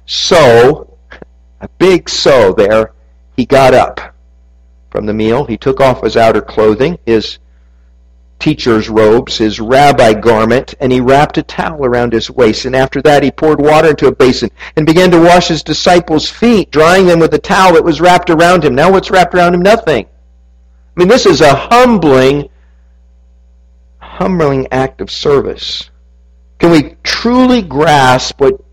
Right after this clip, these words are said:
going on in Jesus' mind at this time?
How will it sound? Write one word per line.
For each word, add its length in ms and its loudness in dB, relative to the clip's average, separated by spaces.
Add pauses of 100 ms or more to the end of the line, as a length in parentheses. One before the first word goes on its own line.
(140)
going 340 2
on 220 -4
in 120 -14
Jesus' 500 -8
mind 360 -2
at 100 -4
this 220 -4
time? 320 -2